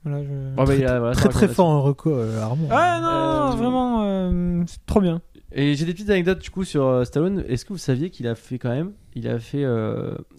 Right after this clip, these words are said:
Speaker 2: sur six décennies, il a eu un film numéro un du box-office. Dans les années soixante-dix, Rocky. Dans les années de quatre-vingts,
Speaker 1: Six
Speaker 2: Rambo.
Speaker 1: décennies.
Speaker 2: Dans, dans les années quatre-vingt-dix, Cliffhanger a été numéro un au box-office. Dans les années deux mille, le film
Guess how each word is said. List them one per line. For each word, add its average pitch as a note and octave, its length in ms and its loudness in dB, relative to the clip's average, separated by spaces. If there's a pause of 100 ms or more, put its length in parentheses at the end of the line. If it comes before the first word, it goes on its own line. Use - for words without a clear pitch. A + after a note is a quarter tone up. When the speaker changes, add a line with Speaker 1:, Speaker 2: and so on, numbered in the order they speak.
(180)
Speaker 2:
sur - 260 -6
six - 220 -6
décennies, F#3 400 0
il F#3+ 60 2
a D#3+ 40 6
eu C#3 100 4
un C3 100 2
film E3 200 -6
numéro C3+ 260 0
un C#3 60 0
du C3+ 60 -4
box-office. - 540 -6 (840)
Dans A#2+ 60 0
les A#2+ 80 2
années B2+ 100 0
soixante-dix, A#2+ 400 -4
Rocky. D3+ 420 -6 (220)
Dans B2 120 -4
les B2 140 0
années C3 320 0 (180)
de A#2+ 120 -6
quatre-vingts, B2 380 0
Speaker 1:
Six A2+ 80 0
Speaker 2:
Rambo. A#2 120 2
Speaker 1:
décennies. D#3+ 460 2 (400)
Speaker 2:
Dans, C3 280 2
dans C3 120 0
les C3+ 160 0
années C#3 100 0
quatre-vingt-dix, D#3 440 -2
Cliffhanger D#3 600 -2
a B2+ 80 0
été A#2 160 -6
numéro A#2+ 320 -2
un B2 60 0
au - 20 0
box-office. A#2 640 -8 (320)
Dans A#2+ 80 0
les B2 100 2
années C3 100 2
deux C#3+ 140 4
mille, E3+ 260 2
le C3 80 2
film A#2+ 340 -6